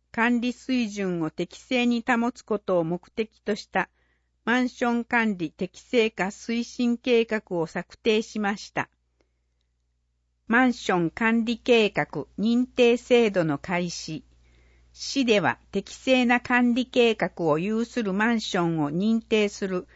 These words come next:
マンション管理計画認定制度を四月から開始。認定を受けると、中古市場での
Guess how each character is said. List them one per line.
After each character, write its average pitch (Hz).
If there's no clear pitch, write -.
マ 254
ン 240
シ -
ョ 185
ン 165
管 226
理 233
計 226
画 180
認 220
定 233
制 226
度 156
を -
四 -
月 226
か 180
ら 139
開 180
始。 -
認 247
定 240
を 226
受 220
け 226
る 202
と、 -
中 254
古 262
市 254
場 220
で 190
の 175